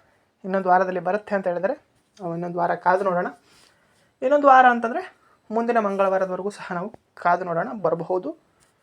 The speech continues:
ಅದರ ಬಗ್ಗೆ ಮತ್ತೆ ನಾನು ಅಪ್ಡೇಟನ್ನು, ಆ,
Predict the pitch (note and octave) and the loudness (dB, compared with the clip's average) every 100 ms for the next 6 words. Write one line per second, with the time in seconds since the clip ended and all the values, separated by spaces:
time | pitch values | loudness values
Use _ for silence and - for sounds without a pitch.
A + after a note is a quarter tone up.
0 | _ _ _ _ _ _ - A#3 A#3 A3+ | _ _ _ _ _ _ 2 4 6 4
1 | B3 - - G3 G3 G#3+ F#3+ F3+ F#3+ G3 | 2 0 -2 -4 0 2 2 2 2 2
2 | A#3 - - _ _ _ _ _ B3 F3+ | 0 -4 -12 _ _ _ _ _ -4 -2
3 | F3 F3 F3 | -2 -2 -2